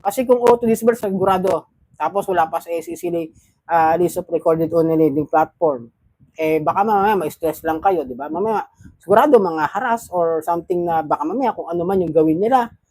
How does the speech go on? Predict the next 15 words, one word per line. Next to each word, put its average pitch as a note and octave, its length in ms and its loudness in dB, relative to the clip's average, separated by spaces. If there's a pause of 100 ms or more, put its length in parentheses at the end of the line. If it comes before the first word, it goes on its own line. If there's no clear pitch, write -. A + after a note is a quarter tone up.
(160)
Kagaya E3+ 480 4
nung E3+ 160 -4
isa E3 240 -4
kong B3 240 6
report F#3 400 2
sa E3+ 80 -2
paok A#3 540 0 (100)
na F3 400 0
which G#3+ 240 -2
is G3 160 -8
under F3 220 0
investigation F3 720 -2
na E3+ 80 -4
siya F3+ 140 -2
ngayon. B3 420 0